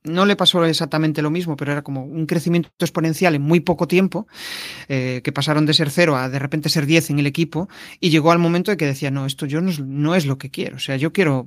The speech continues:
más paz, más calma, más tranquilidad en mi vida. No, no quiero tener estos grupos de cien personas en una formación, que, que, o, o cien personas, o quinientas, o en un webinar mil personas", que al final... Eh,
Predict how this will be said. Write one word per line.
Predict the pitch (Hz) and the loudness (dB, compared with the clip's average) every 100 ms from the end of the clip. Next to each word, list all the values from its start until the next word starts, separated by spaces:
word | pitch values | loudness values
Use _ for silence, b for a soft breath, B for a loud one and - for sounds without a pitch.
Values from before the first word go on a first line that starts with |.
| 214 | -6
más | 147 156 151 | -2 0 0
paz, | - 170 135 | 0 0 2
más | 147 151 | 0 0
calma, | - 170 143 | 0 0 0
más | 143 143 | -2 -2
tranquilidad | 151 147 147 143 | -4 0 2 2
en | |
mi | 135 | 0
vida. | 139 165 135 | -2 -2 -2
No, | 143 - | -4 -6
no | 165 156 | -4 -2
quiero | 175 | 0
tener | 170 160 160 131 B B B | 2 4 4 2 B B B
estos | 165 139 160 | -4 0 0
grupos | 156 175 160 151 | 4 2 2 0
de | 151 151 | 2 2
cien | 143 - - 175 165 143 | 0 -6 0 2 2 0
personas | 160 170 160 156 - - B | 0 0 2 2 0 -6 B
en | 160 160 | -2 2
una | 156 | 2
formación, | 147 156 143 139 170 175 165 | 2 -2 -2 -2 0 2 0
que, | 151 139 135 | -2 -6 -6
que, | 143 139 123 | -6 -6 -6
o, | 139 - 143 131 | -8 -8 -8 -10
o | - 135 | -14 -8
cien | 180 | -4
personas, | 175 175 220 147 | -2 -2 -2 -2
o | |
quinientas, | 151 147 233 233 240 - | -2 2 2 4 2 2
o | 156 156 | 0 2
en | |
un | 160 160 | 2 2
webinar | 170 165 160 147 | 2 4 2 2
mil | 160 | 0
personas", | 156 139 185 208 226 - B B B B | 0 0 2 2 0 -4 B B B B
que | 165 | -4
al | 143 | -2
final... | 143 143 175 202 - | -2 -2 -2 -6 -6
Eh, | 151 139 135 131 127 | -4 -2 -4 -6 -8